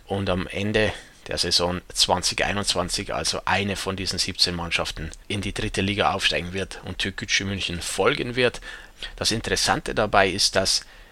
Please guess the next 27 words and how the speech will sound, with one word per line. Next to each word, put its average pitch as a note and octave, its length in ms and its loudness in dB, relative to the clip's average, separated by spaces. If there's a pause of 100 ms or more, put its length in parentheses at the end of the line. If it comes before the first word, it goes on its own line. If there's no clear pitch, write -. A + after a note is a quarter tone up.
(140)
nun A#2 220 -2
alle G#2 200 2
Spiele A#2 300 4
von G#2 160 -2
Türkgücü - 420 0
aus - 160 0
der E2 140 -2
Wertung D3 380 4
genommen C3+ 340 0
sind, C3+ 380 2 (680)
aber G2 160 2
ansonsten G2+ 460 2
die G#2 80 -2
Tabelle G#2+ 580 6
von F#2+ 240 -4
der F2+ 100 0
Saison F#2 460 2
neunzehn F#2 400 -2
zwanzig - 640 2 (440)
beibehalten G2 760 2
wird. F#2+ 260 2
Das F2+ 140 2
heißt, G2 420 4 (680)
äh, D#2 200 -2
Teams G2+ 460 2
wie F#2 140 0
Schweinfurt G#2+ 800 4